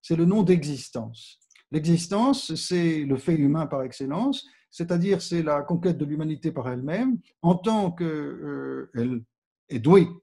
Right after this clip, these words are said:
de représentation par la main, représentation qui pourtant la sépare de cela même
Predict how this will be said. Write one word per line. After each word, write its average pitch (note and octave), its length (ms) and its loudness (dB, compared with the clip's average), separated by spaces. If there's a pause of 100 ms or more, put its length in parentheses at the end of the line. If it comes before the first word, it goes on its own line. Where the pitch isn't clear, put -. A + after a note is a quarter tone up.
de A#2+ 100 0
représentation C3 880 -4
par D3+ 180 -2
la B2 120 0
main, B2+ 300 -2 (580)
représentation D#3+ 840 2
qui F3+ 140 -6
pourtant E3 340 -4
la D3+ 120 -2
sépare F3 580 0
de C#3 120 -2
cela C#3 320 0
même A#2+ 340 2